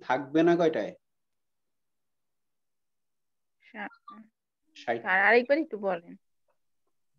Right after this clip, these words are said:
Speaker 2: এখানে, এ,
Speaker 1: এখানে তোমার হাতে অঙ্ক আছে পাঁচটা, তোমাকে নিতে হবে তিনটা। তাহলে উপায় কত? ফাইভ পি থ্রি।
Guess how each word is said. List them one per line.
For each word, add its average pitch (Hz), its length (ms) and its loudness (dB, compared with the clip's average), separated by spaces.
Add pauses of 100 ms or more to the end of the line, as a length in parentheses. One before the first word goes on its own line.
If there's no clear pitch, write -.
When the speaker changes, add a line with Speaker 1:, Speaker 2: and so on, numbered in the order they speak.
(880)
Speaker 2:
এখানে, 247 400 0 (160)
এ, 120 100 -2 (2500)
Speaker 1:
এখানে 147 420 0
তোমার 147 300 2
হাতে 151 280 -2
অঙ্ক 147 240 -2
আছে 127 340 -4
পাঁচটা, - 540 -2 (1200)
তোমাকে 139 300 -4 (260)
নিতে 143 260 0
হবে 156 220 4 (100)
তিনটা। 175 500 -2 (1300)
তাহলে 143 220 4
উপায় 160 320 8
কত? 160 220 2 (180)
ফাইভ 131 220 2 (100)
পি 165 140 0
থ্রি। 151 300 -6